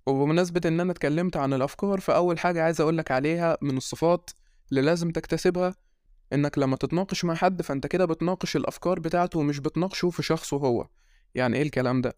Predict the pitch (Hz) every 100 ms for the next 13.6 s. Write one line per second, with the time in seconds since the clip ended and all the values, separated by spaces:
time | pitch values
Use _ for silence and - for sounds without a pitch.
0 | _ _ - 165 214 202 180 160 143 -
1 | 175 165 139 139 156 147 - - 139 147
2 | - 139 139 139 143 175 196 170 - 160
3 | 151 135 123 139 147 135 143 156 135 135
4 | 123 127 151 139 _ _ _ - 165 208
5 | 190 202 185 - 147 - 180 185 - 139
6 | 139 180 190 175 165 - - 165 180 180
7 | 143 113 131 - 190 165 139 - 180 190
8 | 196 - - - 202 185 - 170 - 135
9 | 135 - - _ _ _ - 135 139 190
10 | 185 - - 185 165 123 135 - 190 185
11 | - 139 147 175 156 147 160 - 147 131
12 | - - - _ _ - 156 208 220 196
13 | 202 196 170 165 170